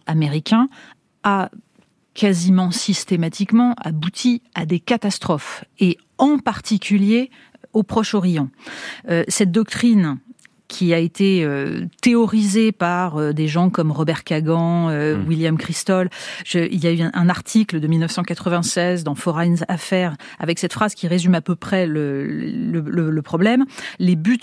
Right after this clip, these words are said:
Speaker 1: moraux et les intérêts nationaux fondamentaux de l'Amérique sont presque toujours en harmonie. »
Speaker 2: Hmm.
Speaker 1: C'est-à-dire que le, cette, euh, le, la pensée néoconservatrice, c'est l'idée que par les armes, on va instaurer un régime démocratique, mais surtout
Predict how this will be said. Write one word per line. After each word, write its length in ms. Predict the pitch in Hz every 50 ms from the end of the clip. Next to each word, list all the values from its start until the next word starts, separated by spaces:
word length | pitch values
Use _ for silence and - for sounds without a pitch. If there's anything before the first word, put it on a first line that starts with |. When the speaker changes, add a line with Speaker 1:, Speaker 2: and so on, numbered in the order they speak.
| - 202
Speaker 1:
moraux 580 | 202 208 233 233 202 208 226 226 214 190 - _ _ -
et 100 | 208 202
les 220 | 180 170 165 208
intérêts 360 | 220 214 - 233 208 208 196
nationaux 480 | 190 196 190 - - - 208 196 190 175
fondamentaux 600 | - - 226 214 208 208 202 202 190 - 208 190
de 100 | 165 170
l'Amérique 460 | 165 160 165 170 170 165 208 208 -
sont 180 | - - 190 180
presque 360 | - 202 190 - - 190 170
toujours 360 | - - 185 185 214 226 202
en 120 | 202 180 190
harmonie. » 460 | 185 170 180 180 170 165 156 143 - - _ - -
Speaker 2:
Hmm. 140 | 113 101 95 80
Speaker 1:
C'est-à-dire 320 | - - 180 196 214 202 -
que 240 | - 190 175 - -
le, 220 | 160 170 180 165
cette, 260 | 160 - 196 180 - 196
euh, 300 | 180 175 170 165 165 165
le, 300 | 180 175 175 170 170 165
la 180 | 165 165 165 -
pensée 480 | - 254 254 247 226 - - 269 233
néoconservatrice, 1160 | 208 196 196 190 180 - 190 175 - - 170 165 170 170 - - - 226 254 285 - - - 285 262
c'est 420 | - - - - 220 208 196 - -
l'idée 520 | 185 175 185 202 185 170 202 220 247 262
que 160 | - - 220
par 420 | 190 180 - _ 294 285 269 233 240
les 260 | 226 226 208 185 202
armes, 380 | 196 190 196 214 226 240 254 254 -
on 100 | 202 202
va 240 | 196 170 190 180 - -
instaurer 640 | - 226 220 - - - 240 220 190 214 196 180 -
un 140 | - 190 196
régime 520 | 185 202 202 180 175 196 196 180 160 143 131 - - - - - - - - _ _ _ _ _ - -
démocratique, 720 | 165 160 165 165 - - 196 196 - - 277 269 - -
mais 100 | 202 190
surtout 500 | - - - 233 - - - 277 269 269